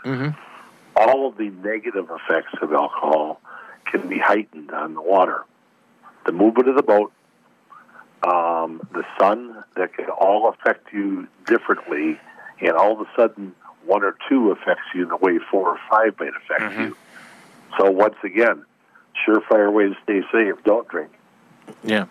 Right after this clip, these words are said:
Speaker 1: don't, don't
Speaker 2: Wear a
Speaker 1: drink.
Speaker 2: life jacket.
Speaker 1: Yeah, wear a life jacket, don't drink. It's, it, the, and these things, uh, and you know what? If you feel like you gotta be macho for it, now this is Chauncey, not Commander Tim saying this. If you
Speaker 2: Mm-hmm.
Speaker 1: gotta f-, be the macho guy on the boat to do it, then you're really not the macho guy.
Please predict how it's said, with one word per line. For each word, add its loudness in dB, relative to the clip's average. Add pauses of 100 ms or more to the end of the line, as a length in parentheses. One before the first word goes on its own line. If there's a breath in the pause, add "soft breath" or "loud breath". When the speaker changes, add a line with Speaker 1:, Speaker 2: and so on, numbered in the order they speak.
(120)
Speaker 1:
don't, 0
don't 0
Speaker 2:
Wear 4
a 4
Speaker 1:
drink. 2
Speaker 2:
life -4
jacket. -4 (600 soft breath)
Speaker 1:
Yeah, -16
wear -2
a 0
life 0
jacket, -2
don't 0
drink. -6
It's, -6
it, 2
the, 2
and 0
these -4
things, -2
uh, -6 (460 loud breath)
and 4
you 6
know 4
what? -2
If -4
you -10
feel 2
like 0
you -10
gotta 2
be -10
macho 0
for 0
it, -6
now 0
this -6
is -4
Chauncey, 0
not -6
Commander 0
Tim 0
saying -6
this. -14 (420 loud breath)
If 2
you -6
Speaker 2:
Mm-hmm. 0
Speaker 1:
gotta 4
f-, -8
be -2
the 4
macho 2
guy 2
on -2
the -4
boat 2
to -2
do 2
it, 0
then -2
you're 2
really 4
not 0
the -14
macho -8
guy. -6